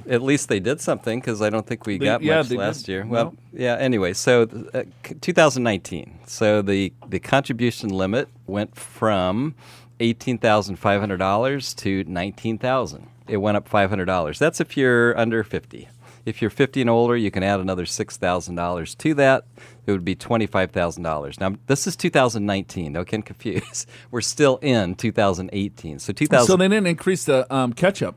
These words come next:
Speaker 1: No, they didn't increase the catch-up. They kept that the same.
Speaker 2: Okay.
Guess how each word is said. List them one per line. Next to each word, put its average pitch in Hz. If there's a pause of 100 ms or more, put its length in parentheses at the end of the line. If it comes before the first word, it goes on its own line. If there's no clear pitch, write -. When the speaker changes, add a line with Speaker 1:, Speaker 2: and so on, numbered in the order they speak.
Speaker 1:
No, 110
they 95
didn't 123
increase 104
the 110
catch-up. -
They 85
kept -
that 92
the 87
same. - (680)
Speaker 2:
Okay. 196